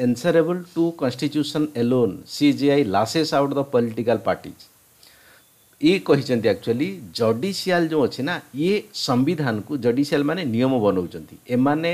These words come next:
କନଷ୍ଟିଚ୍ୟୁସନ କିମ୍ବା ସମ୍ବିଧାନକୁ ଏନ୍ସରେବୁଲ, କାରଣ ସମ୍ବିଧାନରେ କିମ୍ବା ନିୟମ ବହିରେ ଯାହା ନିୟମ ଲେଖା ହେଇଛି, ଆମେ କେବଳ ତାର ଜଗୁଆଳି, ଆମେ ତାକୁ ଜଗିକି ରହିବୁ, ଏଇଥିପାଇଁ ରହିବୁ।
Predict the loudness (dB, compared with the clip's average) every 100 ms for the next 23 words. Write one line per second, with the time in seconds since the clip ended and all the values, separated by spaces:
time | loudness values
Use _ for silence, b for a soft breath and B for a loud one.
0 | -4 -6 -6 -2 0 0 -2 -2 -4 -2
1 | -4 -2 -2 -2 -2 -2 -4 -4 -4 -4
2 | -6 -2 2 2 2 0 -2 -2 0 2
3 | 0 -2 B B B -4 0 2 0 0
4 | 0 2 2 0 0 0 0 0 2 4
5 | 2 2 0 0 0 0 -2 -4 -2 -2
6 | 0 0 0 0 -2 0 0 0 -4 -8
7 | B B -8 0 2 2 2 2 4 2
8 | 2 0 0 -2 -4 -2 2 2 2 -4
9 | b b -2 0 2 0 -4 -8 -4 -4
10 | -4 -8 -6 -2 0 -2 -2 -4 -4 -4
11 | -2 -2 0 0 -2